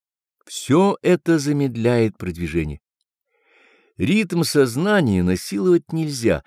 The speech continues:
но очищение и контроль над мыслью возможен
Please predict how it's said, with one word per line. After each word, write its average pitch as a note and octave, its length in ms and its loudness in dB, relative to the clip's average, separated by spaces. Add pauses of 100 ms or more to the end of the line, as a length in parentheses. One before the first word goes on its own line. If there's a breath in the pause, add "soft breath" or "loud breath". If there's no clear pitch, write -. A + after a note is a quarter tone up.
(220 soft breath)
но G2+ 220 2
очищение G#2+ 880 -2
и - 20 -4
контроль D#3 600 -2
над C#3+ 200 -4
мыслью F#2+ 460 -4 (200 soft breath)
возможен F#2 600 0